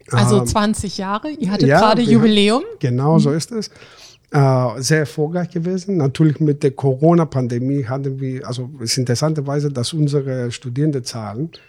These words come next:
Speaker 2: sind fast deckungsgleich mit den Buchungszahlen der Branche.
Speaker 1: <laughs> Okay.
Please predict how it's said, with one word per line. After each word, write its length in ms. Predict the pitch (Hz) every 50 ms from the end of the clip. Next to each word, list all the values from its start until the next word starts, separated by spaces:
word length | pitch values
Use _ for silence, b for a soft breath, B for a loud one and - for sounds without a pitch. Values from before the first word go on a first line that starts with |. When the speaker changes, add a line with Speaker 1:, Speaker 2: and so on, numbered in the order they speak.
| b b b b b b
Speaker 2:
sind 600 | - 139 123 123 135 135 139 135 135 151 160 -
fast 280 | - - 131 - - -
deckungsgleich 720 | 151 143 - 151 131 - - - 120 113 113 123 - - 151
mit 160 | 139 131 127
den 100 | 123 120
Buchungszahlen 600 | - 127 117 139 120 - - - 120 107 113 120
der 80 | 113 113
Branche. 500 | 113 113 110 113 127 117 - 151 180 220
Speaker 1:
<laughs> 800 | - 220 254 - - - - - 113 - 147 131 - - 233 -
Okay. 360 | 262 220 240 240 - 226 208